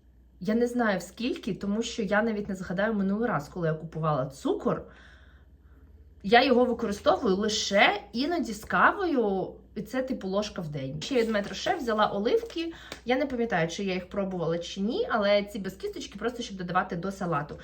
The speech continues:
Я, до речі, люблю все, що виробляє Метро Шеф. Воно завжди класної якості, смачне, можете сміливо брати. І ціна,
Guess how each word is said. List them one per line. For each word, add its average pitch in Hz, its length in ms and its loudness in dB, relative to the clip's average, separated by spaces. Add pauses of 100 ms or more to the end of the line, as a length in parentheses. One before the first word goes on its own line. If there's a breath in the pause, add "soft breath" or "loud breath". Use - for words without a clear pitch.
(240 loud breath)
Я, 240 120 4
до 330 80 -2
речі, 262 260 -4
люблю 226 280 0
все, 294 480 -4
що - 240 -2
виробляє 202 400 0
Метро 202 320 -2
Шеф. 135 260 -6 (220)
Воно 220 540 2
завжди 196 480 -2
класної 202 680 4
якості, 196 500 0
смачне, 214 600 -4 (400 loud breath)
можете 226 340 0
сміливо 202 400 -2
брати. 208 440 4
І 240 80 0
ціна, 220 560 4